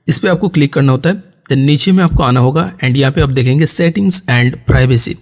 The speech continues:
उस पे click करने के बाद आपको click करना होगा settings पे। Obviously बात है, यहाँ पे आप settings कराएंगे, account settings, तो वो चीज़ आपको करना पड़ेगा। Then यहाँ पे सब लोग गलती क्या करते हैं, Personal information पे click करते हैं, वहाँ पे आपको click नहीं करना है।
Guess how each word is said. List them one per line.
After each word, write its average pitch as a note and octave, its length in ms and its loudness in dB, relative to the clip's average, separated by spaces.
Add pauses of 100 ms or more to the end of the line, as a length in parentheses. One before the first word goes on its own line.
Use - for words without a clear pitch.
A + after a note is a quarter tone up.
(260)
उस E3+ 100 0
पे - 120 0
click F3 220 0
करने D3 160 2
के C#3+ 60 -2
बाद A#2+ 180 2
आपको C3+ 300 -2 (440)
click B2+ 180 -4
करना B2 160 0
होगा B2 160 2
settings D3+ 480 0
पे। C#3 100 -4
Obviously D#3+ 460 0
बात B2 240 0
है, D3+ 60 0
यहाँ - 480 -6
पे C#3+ 80 0
आप C3+ 60 0
settings C#3+ 440 0
कराएंगे, A#2+ 380 0
account B2+ 360 2
settings, C3 480 -2 (180)
तो B2 80 -4
वो C#3 180 0
चीज़ D3 220 0
आपको B2+ 220 -2
करना A2+ 200 2
पड़ेगा। B2 300 2 (640)
Then D3+ 100 2
यहाँ D#3+ 260 2
पे G#3+ 260 0 (200)
सब F3+ 320 0
लोग F3 180 2
गलती D3 260 0
क्या D#3 180 0
करते C3+ 200 0
हैं, G3+ 80 -2
Personal D#3 400 2
information C#3 500 2
पे D3+ 100 0
click A#2 220 -2
करते B2 220 -6
हैं, B2+ 80 -4
वहाँ D3 260 2
पे - 100 4
आपको D3+ 260 0
click A#2+ 540 -4
नहीं A#2 480 0
करना A#2 260 0
है। A2 140 -6